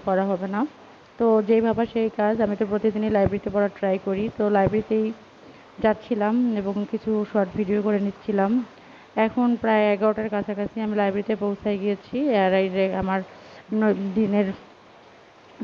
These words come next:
যে, সেটাই আমি দেখতেছিলাম এবং আপনাদের জন্য <laughs> কিছু ক্লিপ ভিডিও করে রাখতেছিলাম। তারপর কি, যেই ভাবা সেই কাজ, নিরিবিলি পরিবেশে পড়তেছিলাম। বাইরে এত সুন্দর বৃষ্টি হচ্ছিল, মনে হচ্ছিল যে একটু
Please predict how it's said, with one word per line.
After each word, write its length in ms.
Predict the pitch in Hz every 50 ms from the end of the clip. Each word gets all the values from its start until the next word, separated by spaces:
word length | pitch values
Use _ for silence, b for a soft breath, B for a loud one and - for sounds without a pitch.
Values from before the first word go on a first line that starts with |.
| 190 -
যে, 180 | 226 208 196 196 - - - - - - - - - 208 220 - -
সেটাই 280 | 220 202 - 202 208
আমি 240 | 202 196 196 202 202
দেখতেছিলাম 720 | 185 196 185 - - - - - 202 190 190 190 220 269 277 - B B B B B B B - -
এবং 180 | - 190 214 214
আপনাদের 400 | 202 - - 196 202 190 214 196
জন্য 200 | 202 202 208 220
<laughs> 300 | 202 196 208 226 - -
কিছু 180 | 220 190 214
ক্লিপ 240 | 202 - 214 208 208 185
ভিডিও 300 | 196 214 208 180 202 202
করে 160 | 202 202 208 202
রাখতেছিলাম। 680 | 190 190 190 - - 214 - - 220 196 202 208 294 - - B B B B B B B B B B B B B - - -
তারপর 480 | 254 254 254 247 - - 254 247 254 254 254 -
কি, 200 | - 240 240 247 233 208 - - - 196
যেই 240 | 226 214 226 220 226
ভাবা 220 | 233 226 214 220
সেই 220 | 220 - - 214 214 214 -
কাজ, 180 | 202 202 202
নিরিবিলি 400 | 208 214 208 202 214 196 208 214
পরিবেশে 420 | 214 202 208 202 202 196 214 196 214
পড়তেছিলাম। 600 | 190 202 208 196 - 233 - - 202 202 208 208
বাইরে 320 | 190 185 190 202 - 214
এত 180 | 196 185 - - 214 -
সুন্দর 200 | 220 208 202 220
বৃষ্টি 360 | 208 202 233 226 - - 247
হচ্ছিল, 580 | 254 254 254 - - 285 262 247 202 202 196 180
মনে 260 | 190 202 202 208 214
হচ্ছিল 480 | 226 226 208 208 - - 226 208 202 208
যে 180 | 185 208 208
একটু 340 | 202 202 202 - - 202 196